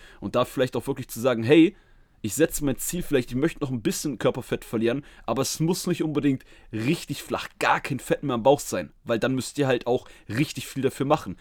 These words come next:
Und dann ist klar, dass ihr das nicht, auch nicht mal den ganzen Sommer durchzieht. Zumindest die meisten. Es gibt immer einen von hundert, hier aus dem Podcast auch, der mehrere Monate lang immer Kalorien tracken möchte, damit er ganz genau Bescheid weiß, dass er kein bisschen zu viel isst,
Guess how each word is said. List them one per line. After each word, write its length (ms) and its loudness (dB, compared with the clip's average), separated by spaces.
Und 160 -6
dann 120 2
ist 200 -4
klar, 320 6
dass 160 -4
ihr 60 -2
das 200 -4
nicht, 400 0
auch 160 -4
nicht 200 -2
mal 120 4
den 100 0
ganzen 300 -2
Sommer 240 4
durchzieht. 500 -4
Zumindest 440 2
die 40 4
meisten. 400 2
Es 120 -2
gibt 140 -4
immer 280 4
einen 220 0
von 220 0
hundert, 460 4
hier 160 2
aus 120 -2
dem 80 -4
Podcast 480 0
auch, 320 8
der 360 2
mehrere 580 4
Monate 560 4
lang 400 2
immer 320 0
Kalorien 500 2
tracken 360 0
möchte, 280 -2
damit 180 -2
er 80 0
ganz 400 -2
genau 220 2
Bescheid 380 2
weiß, 160 -2
dass 180 -8
er 80 -2
kein 320 0
bisschen 260 -4
zu 140 -10
viel 260 -2
isst, 320 -2